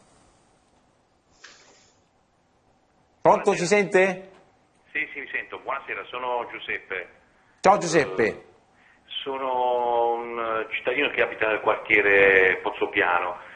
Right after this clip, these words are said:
Speaker 2: Volevo far presente al sindaco, eh, Trani ci sono, eh, parchi, eh, in via di definizione quartiere Sant'Angelo.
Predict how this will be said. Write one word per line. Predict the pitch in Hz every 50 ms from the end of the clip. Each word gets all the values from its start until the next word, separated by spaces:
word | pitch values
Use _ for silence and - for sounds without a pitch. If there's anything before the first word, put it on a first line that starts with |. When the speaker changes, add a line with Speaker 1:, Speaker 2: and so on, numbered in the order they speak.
| - - - _ _ -
Speaker 2:
Volevo | 123 131 131 131 123 123 123 123 120 117 117 113 113 113 110 110 110 107 107 107 104 104 101 101 -
far | 113 110 110 -
presente | - 113 110 107 - - 120 117 110 101 - - 104 101 101 98 98 98 98
al | 95 95 90 - - -
sindaco, | 113 101 95 90 90 90 85 - - 90 87 - - - - - - - - - _ -
eh, | 101 95 90 90 90 90 90 87 87 90 90 87 87 87 87 85 87 - - 95 - - - - - - _
Trani | - - 123 123 123 123 117 117 117 113 107 101 -
ci | - 107 101 - -
sono, | 110 107 107 104 104 101 98 95 95 92 - - - - - - _ _
eh, | - 107 101 98 - - -
parchi, | 120 120 120 120 113 - - - - 120 123 120 117 - - - - - - _
eh, | - 110 101 98 - - -
in | 107 101 101 98 98 95 98 101 104 107
via | 113 127 123
di | 117 113
definizione | 110 113 107 - 113 110 107 - - - 127 120 117 107 104
quartiere | - 104 101 - - 104 98 90 -
Sant'Angelo. | 101 92 87 - - 90 90 87 87 85 90 92 90 87 87 -